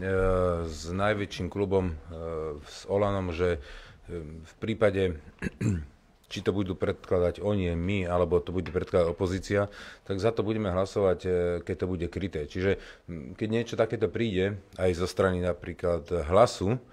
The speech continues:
tak veľmi radi to podporíme, ale budú musieť k tomu priniesť aj financovanie. Odkiaľ na to zoberú prostriedky? Lebo nie je možné priniesť, e, teraz populisticky, m, nejaký návrh za šesťsto miliónov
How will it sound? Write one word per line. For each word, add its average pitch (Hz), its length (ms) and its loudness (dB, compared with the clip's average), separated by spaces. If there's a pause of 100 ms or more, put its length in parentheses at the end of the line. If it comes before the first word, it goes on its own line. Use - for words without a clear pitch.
(180)
tak 98 160 2
veľmi 113 240 8
radi 107 240 6
to - 80 -8
podporíme, 101 560 0
ale 90 160 2
budú 98 240 0
musieť 95 320 -4
k - 80 -14
tomu 95 180 0
priniesť 90 720 -2
aj 85 180 -4
financovanie. 82 600 -2
Odkiaľ 90 400 0
na 82 80 -4
to 85 100 -6
zoberú 80 540 -2
prostriedky? 80 480 -6
Lebo 82 160 -4
nie 101 160 0
je 87 80 0
možné 90 240 0
priniesť, 90 560 -4
e, 87 80 -2
teraz 87 400 -4
populisticky, 95 880 -4 (420)
m, 82 380 -8
nejaký 90 240 -2
návrh 87 640 2
za 80 80 0
šesťsto - 320 -2
miliónov 90 640 2